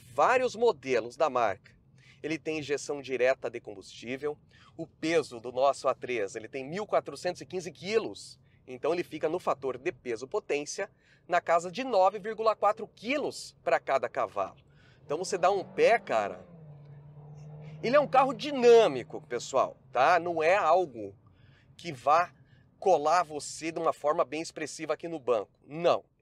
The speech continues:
é um carro que ele fica bem ali na linha pra ser um carro, é, pra economia de combustível, tranquilo na cidade. E quando você dá pé, ele acorda, ele fica esperto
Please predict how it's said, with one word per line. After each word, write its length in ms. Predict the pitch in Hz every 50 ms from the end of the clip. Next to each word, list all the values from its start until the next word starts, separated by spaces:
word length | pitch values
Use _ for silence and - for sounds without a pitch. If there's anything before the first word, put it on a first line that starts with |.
| _
é 120 | - 139 147
um 120 | 165 170
carro 480 | - _ - 139 131 131 135 147 170 160
que 100 | - 175
ele 120 | 170 160
fica 320 | - _ 165 160 - 156
bem 260 | 123 117 147 180 214 208
ali 180 | 170 147 151
na 180 | 160 180 160 165
linha 460 | 147 143 156 151 139 117 101 92 - _ _ _ _ _ _ _ _
pra 160 | _ 139 143 135
ser 220 | - - 151 143
um 100 | 151 143
carro, 500 | - - 135 135 131 120 104 104 101 95 _ _ _ _ _ _ _ _ _ _
é, 380 | - 123 127 131 131 131 131 127
pra 180 | - - 147 147
economia 540 | 139 - 156 151 147 135 127 135 135 127
de 80 | 117 117
combustível, 880 | - - 113 107 101 95 - - - 101 98 107 123 127 123 131 131 117 -
tranquilo 720 | - 156 151 139 127 - _ _ 113 120 123 127 117 110 98
na 160 | 104 101 98
cidade. 640 | - - 98 95 92 95 104 110 123 139 139 156 147 _ _ _ _
E 60 | - -
quando 300 | _ - 143 156 151 147
você 300 | 131 139 - - 156 131
dá 180 | 123 147 151
pé, 400 | - _ - 120 110 123 143 185 - _ _ _ _ _
ele 180 | 131 127 135
acorda, 840 | 139 123 - _ _ - 110 113 120 139 156 175 165 135 131 101 92 - _
ele 180 | - 120 123
fica 240 | - - 135 - -
esperto 800 | 147 131 - - _ _ 120 110 117 131 151 160 - - 226 240